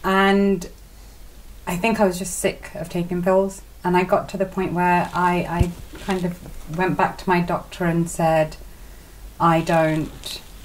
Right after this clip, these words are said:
I don't feel good. I still don't feel good." And he said, "We'll change your antidepressant."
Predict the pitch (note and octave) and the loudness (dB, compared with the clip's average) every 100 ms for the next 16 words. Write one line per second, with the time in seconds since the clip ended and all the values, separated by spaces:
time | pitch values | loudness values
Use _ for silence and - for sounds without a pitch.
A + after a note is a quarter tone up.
0 | - - - - - - - F#3+ F3 F3 | -18 -16 -16 -18 -18 -14 -6 0 0 0
1 | F3+ E3+ E3 F3 G3 F#3+ F3 - G3 F#3+ | 0 0 0 0 0 0 -2 6 8 8
2 | D3+ C#3+ E3+ D#3+ - G3+ G#3+ - - - | 2 0 -2 -2 -2 -2 -2 -14 -20 -20
3 | - - F3 F#3 F3+ F3+ F3 F3 - - | -20 -2 2 2 0 0 -2 -4 -12 -10
4 | E3+ E3+ - F3 F3 E3+ E3+ E3 E3 E3+ | -8 -8 -2 2 2 2 0 -2 -4 -4
5 | - F3 F3 G3+ | -6 -4 -4 -4